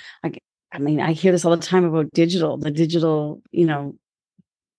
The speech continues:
natives of this world now who can just basically do anything with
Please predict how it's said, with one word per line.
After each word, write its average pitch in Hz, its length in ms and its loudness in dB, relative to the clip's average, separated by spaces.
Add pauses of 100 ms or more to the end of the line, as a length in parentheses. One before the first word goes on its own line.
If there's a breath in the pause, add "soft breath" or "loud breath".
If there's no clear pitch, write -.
(160)
natives 170 580 2
of 151 140 0
this 156 180 2
world 175 380 4
now 151 260 2
who 156 200 -2
can - 280 -6
just 151 180 -4
basically 160 460 -2
do 151 160 0
anything 175 420 0
with 147 240 -8